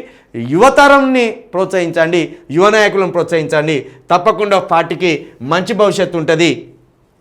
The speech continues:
ఇక్కడ మిత్రులు మీరు పెట్టండి, కామెంట్స్ పెట్టండి మిత్రులారా. నేను చెప్పేది నిజంగా ఒకవేళ అబద్ధమైతే, ఒకవేళ అబద్ధమైతే నన్ను కూడా విమర్శించాలి. నూతన నాయకత్వం కావాలి రాష్ట్రంలో, నూతన రాజకీయ నాయకులు పుట్టుక రావాలి.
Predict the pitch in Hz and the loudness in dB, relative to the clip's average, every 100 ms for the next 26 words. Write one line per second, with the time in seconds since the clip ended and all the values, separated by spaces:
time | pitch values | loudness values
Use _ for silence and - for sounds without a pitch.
0 | _ - 139 175 170 175 220 208 156 - | _ -12 -2 0 0 0 2 2 0 -14
1 | - 175 180 202 226 214 196 208 214 175 | -6 -2 0 2 2 2 2 2 0 -2
2 | 196 185 175 165 165 160 185 175 170 190 | -2 -2 -4 -2 0 0 0 -2 -2 0
3 | 226 208 214 208 165 - - 156 240 240 | 0 0 0 2 0 -4 -10 0 4 6
4 | 277 269 262 214 254 240 196 254 208 - | 8 6 4 2 0 2 4 4 4 -2
5 | - _ _ _ 139 196 247 262 240 214 | -18 _ _ _ -6 2 6 6 4 2
6 | 220 220 262 262 - - 180 208 277 294 | 0 0 2 2 0 -12 -4 -2 2 4
7 | 269 202 131 - 92 73 - _ _ _ | 2 2 -6 -8 -18 -20 -20 _ _ _
8 | _ _ _ - 139 262 302 302 262 226 | _ _ _ -8 -2 0 4 4 4 2
9 | 202 180 220 226 160 151 139 107 107 131 | 0 -4 -4 0 4 4 2 0 -2 -2
10 | - 120 95 73 _ _ _ _ _ _ | -2 -14 -14 -18 _ _ _ _ _ _
11 | _ _ - 123 190 277 285 269 254 214 | _ _ -10 -2 0 0 2 4 4 4
12 | 220 220 220 202 185 202 156 - 156 139 | 4 4 -2 -2 -2 -4 -6 -4 -2 -2
13 | 113 95 | -2 -6